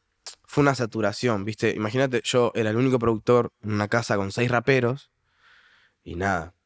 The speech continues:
era levantarse y que uno te pida que lo grabes, otro te pida que le mandes un beat, otro te pida que vayas y, y le hagas un beat en vivo, otro que, que le grabes un tema para, para un chabón que le tiene que mandar en la-, en Latinoamérica, no sé, ¿entendés? Como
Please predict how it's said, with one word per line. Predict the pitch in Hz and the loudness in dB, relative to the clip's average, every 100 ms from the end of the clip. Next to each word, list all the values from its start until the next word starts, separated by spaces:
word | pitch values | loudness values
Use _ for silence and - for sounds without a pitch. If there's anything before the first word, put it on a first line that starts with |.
| _ _ - | _ _ -6
era | 95 95 80 | -4 -4 -6
levantarse | 87 90 90 87 117 117 131 | -6 -6 -4 0 0 0 0
y | 107 | 0
que | 90 87 85 | -4 -10 -10
uno | - 101 98 | -8 -6 -4
te | |
pida | 92 95 | -2 -2
que | 92 | -2
lo | 92 | 0
grabes, | 110 113 104 95 - - | 2 2 0 -4 -14 -6
otro | 98 95 | -6 -4
te | 95 | -8
pida | 92 92 | -6 -6
que | |
le | 92 | -6
mandes | 98 92 | -8 -6
un | 95 | -6
beat, | 104 - _ - | -6 -8 _ -8
otro | 98 101 | -8 -6
te | 95 | -6
pida | 95 95 | -4 -6
que | 90 | -4
vayas | 95 98 101 90 | -4 -2 -4 -6
y, | 87 85 - _ _ | -10 -14 -18 _ _
y | 101 | -2
le | 101 | 0
hagas | 95 95 | 0 -2
un | 92 | -4
beat | 95 | -4
en | 98 | 0
vivo, | 110 107 - _ _ _ | 2 2 -2 _ _ _
otro | 107 104 104 | 0 2 0
que, | 95 92 90 | -2 -4 -4
que | - 92 | -4 -4
le | 92 | 0
grabes | 98 107 104 101 | 2 2 0 -6
un | |
tema | 98 104 104 | -6 -4 -4
para, | 95 92 92 | -4 -4 -4
para | 90 92 92 90 92 | -4 -2 0 -2 -2
un | 101 101 92 82 73 85 | -4 -4 -8 -10 -10 -8
chabón | 98 101 101 | -4 -4 -2
que | |
le | 95 | -4
tiene | 95 101 | -4 -4
que | 98 | -4
mandar | 98 101 | -4 -4
en | 95 | -4
la-, | 95 | -6
en | 92 | -8
Latinoamérica, | 95 98 98 98 104 98 | -8 -6 -4 -2 -2 -2
no | 98 | -4
sé, | - 90 | -8 -12
¿entendés? | 87 95 98 - | -14 -12 -10 -6
Como | 101 92 | -4 -4